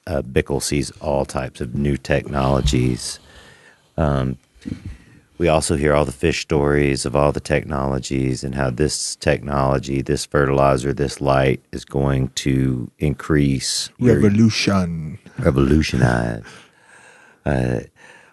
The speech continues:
Speaker 1: but, uh, there have been some revolutions in this industry.
Speaker 2: Absolutely.
Speaker 1: Right? You, earlier you mentioned, uh, a smell, right? And, um, you know, previously we didn't have any way to, uh, keep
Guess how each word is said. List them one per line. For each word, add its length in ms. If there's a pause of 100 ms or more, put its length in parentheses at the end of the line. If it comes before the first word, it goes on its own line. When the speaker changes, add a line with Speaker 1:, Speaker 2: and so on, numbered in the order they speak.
(120)
Speaker 1:
but, 180
uh, 120
there 160
have 220
been 160
some 120
revolutions 600
in 80
this 180
industry. 580
Speaker 2:
Absolutely. 520
Speaker 1:
Right? 200
You, 240
earlier 460
you 200
mentioned, 760 (160)
uh, 320 (100)
a 160
smell, 760 (520)
right? 280
And, 200 (200)
um, 440
you 100
know, 60
previously 760
we 140
didn't 240
have 120
any 140
way 440
to, 340 (480)
uh, 40 (100)
keep 280